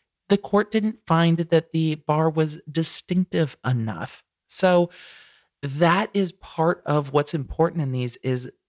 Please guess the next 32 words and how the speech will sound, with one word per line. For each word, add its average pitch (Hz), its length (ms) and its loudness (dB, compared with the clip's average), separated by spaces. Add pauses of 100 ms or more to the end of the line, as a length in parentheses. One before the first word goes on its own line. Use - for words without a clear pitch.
(200)
is 175 320 0
the 185 220 -2
thing 143 580 -2 (140)
distinctive? 156 600 -2
And 147 160 0
that's 170 200 -2
where 196 80 -4
you 190 120 -4
get 160 180 -2
into 151 180 -6
this 147 220 -2 (200)
source - 480 -4
of 127 220 -10
goods 151 260 -2
or 127 60 -2
the - 200 -12
origin 135 320 -2
of 117 120 -8
goods. 123 300 0 (480)
And 160 80 2
we 151 80 4
talked - 340 -4
about 160 240 0
that 139 200 0
when 135 100 0
we 131 80 0
talked 127 280 -2
about 131 260 -4
the 123 60 -2
Nike 120 340 -4
swoosh 185 400 0 (480)
and 135 360 0